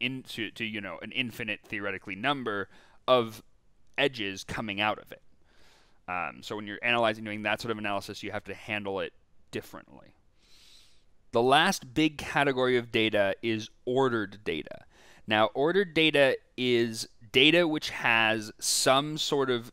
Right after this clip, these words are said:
which, where each data object has to be ordered in some way. So in the case of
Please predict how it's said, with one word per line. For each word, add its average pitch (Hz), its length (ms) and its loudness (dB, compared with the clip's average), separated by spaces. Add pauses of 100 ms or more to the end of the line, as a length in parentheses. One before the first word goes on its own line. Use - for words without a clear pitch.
(120)
which, 113 200 -8
where 107 280 -6
each 147 340 -8
data 139 240 4 (120)
object 120 640 4 (260)
has 131 240 2
to - 80 -14
be 117 180 -6 (140)
ordered 143 560 0
in 117 140 -6
some 107 360 0
way. 95 280 -4 (640)
So 107 500 6
in 113 140 -6
the 110 80 -4
case 143 500 2
of 110 420 4